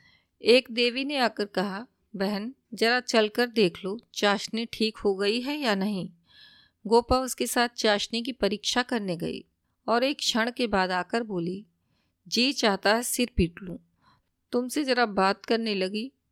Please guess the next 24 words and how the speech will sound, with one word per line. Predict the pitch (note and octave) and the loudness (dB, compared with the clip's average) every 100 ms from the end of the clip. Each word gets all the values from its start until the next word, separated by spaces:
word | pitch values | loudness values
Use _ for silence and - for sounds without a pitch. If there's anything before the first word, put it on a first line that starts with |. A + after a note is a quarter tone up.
| - | -4
उधर | A3 C4+ | 0 0
चाशनी | C4+ A#3+ G3+ - A3 A3+ | 0 2 2 2 -2 -2
इतनी | G#3+ A#3 | -2 -6
कड़ी | A3 - G#3 A#3+ | -2 2 2 2
हो | A3+ | 0
गई | F3 F3+ G#3 | 0 -2 -4
कि | - | -4
लड्डू | A#3 F#3 F#3+ F3 A3 | 2 2 2 0 -4
दांतों | G3 F#3+ F#3+ A3+ | 0 0 0 -2
से | A#3 F#3+ | 0 0
लड़ेंगे। | E3+ D#3+ D#3 D#3+ E3 G3+ _ _ _ - | 0 0 -4 -8 -8 -10 _ _ _ -6
किससे | A3 - C4 | -4 -2 -2
क्या | C4 - F#3 | -4 -2 -2
कहूँ? | G3+ F#3+ D#3+ D#3+ - _ _ _ _ _ _ _ _ _ _ | -2 -6 -6 -10 -14 _ _ _ _ _ _ _ _ _ _
मैंने | G#3+ A#3 C4+ | -4 -4 -4
चिढ़कर | C4 A3 G#3+ C4 | -4 -2 -2 -4
कहा, | C4+ - G3 E3 - _ _ _ - | -6 -8 -10 -10 -12 _ _ _ -10
"तुम | C4+ | -8
व्यर्थ | B3 A#3 A#3 - | -6 -6 -6 -4
का | C4 | -2
झंझट | B3 G#3+ F3+ G3+ A3+ | -2 -8 -6 -6 -4
कर | A#3+ F#3+ | -4 -2
रही | E3 F#3 F3 | -4 -4 -8
हो, | G3 D#4 | -10 -14